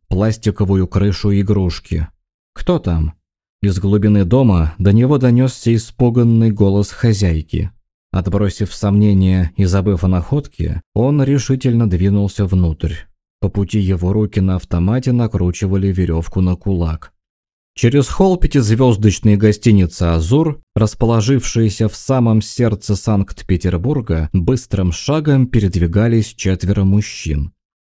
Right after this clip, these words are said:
Они торопились в сторону лифтов, удачно спрятавшихся за двухметровыми белыми колоннами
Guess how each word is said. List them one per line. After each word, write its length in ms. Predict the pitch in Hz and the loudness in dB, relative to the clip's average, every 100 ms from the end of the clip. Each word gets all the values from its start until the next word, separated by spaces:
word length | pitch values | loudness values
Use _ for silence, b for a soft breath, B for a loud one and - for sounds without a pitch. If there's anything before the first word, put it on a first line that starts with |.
| _ | _
Они 240 | 98 120 | 2 2
торопились 640 | 160 156 143 143 143 139 - | 2 2 2 2 4 2 0
в 100 | - | -10
сторону 480 | - 127 127 135 | -2 0 2 2
лифтов, 640 | 160 120 87 - 80 76 - _ _ _ | 2 2 0 -2 -4 -4 -10 _ _ _
удачно 540 | 92 98 104 - 95 | -2 0 -2 -2 -2
спрятавшихся 1000 | 90 - 110 127 107 - - 87 - 95 | -2 -2 -2 0 -2 -4 -6 -6 -6 -4
за 160 | 85 92 | 0 0
двухметровыми 920 | 92 110 107 98 90 117 131 131 123 | 0 0 0 0 0 0 2 4 4
белыми 460 | 110 101 104 107 107 | 4 2 4 4 2
колоннами 720 | - 101 98 98 92 90 87 | 2 0 2 2 2 4 2